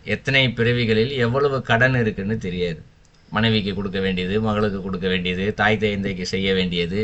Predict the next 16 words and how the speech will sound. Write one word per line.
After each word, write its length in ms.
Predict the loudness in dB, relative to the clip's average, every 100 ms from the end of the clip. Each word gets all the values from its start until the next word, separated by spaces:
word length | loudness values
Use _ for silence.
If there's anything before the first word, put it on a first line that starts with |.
| -4 -6
அப்படின்னு 280 | -4 -4 -2
நிறைய 560 | -2 0 0 2 2 2
நண்பர்கள், 560 | 4 6 6 4 4
உறவினர்கள்னு 720 | 2 4 4 4 2 0 -2
நிறைய 360 | -2 -2 0 0
பேருக்கு 280 | 0 0 2
எதையாவது 420 | 4 6 6 6
ஒரு 140 | 4
வகையில 260 | 4 4 4
உதவியோ 500 | 2 0 2 4 4
ஏதாவது 300 | 4 2 4
ஒரு 140 | 0 0
பொருளையோ 340 | 0 4 2
கொடுத்துக்கிட்டு 460 | 2 -4 -4 -4 -4
தானே 200 | -2 -2
இருக்கோம். 300 | -2 -8